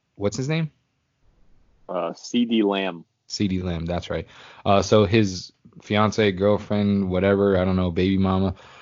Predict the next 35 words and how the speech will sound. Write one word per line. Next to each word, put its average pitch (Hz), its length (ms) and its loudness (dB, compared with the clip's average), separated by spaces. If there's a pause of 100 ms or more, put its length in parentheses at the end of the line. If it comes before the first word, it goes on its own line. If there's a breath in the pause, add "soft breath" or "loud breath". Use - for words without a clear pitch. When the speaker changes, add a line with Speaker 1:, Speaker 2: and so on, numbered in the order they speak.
(180 loud breath)
Speaker 1:
uh, 95 300 4
she - 180 2
was 107 160 4
sitting 110 200 4
next 107 200 2
to 110 80 2
him 101 80 4
on 95 80 2
the 87 80 -2
couch, 110 400 2
and 92 100 -4
she, 95 380 -6
he - 160 -4
had 147 120 0
two 131 200 0
cell 107 260 2
phones, 98 420 -4 (720)
and 98 200 -4
he, 92 160 -8
she - 180 -8
took 104 240 0
one 101 120 0
of 95 60 0
them 92 140 -2
out 90 120 2
of 87 60 -4
his 85 100 -12
hand, 95 300 -2
and 82 160 -4 (280 loud breath)
he 107 140 -2
just - 360 -8 (140)
snatched 98 640 0
it 92 140 0
back 98 340 4
like, 90 340 -2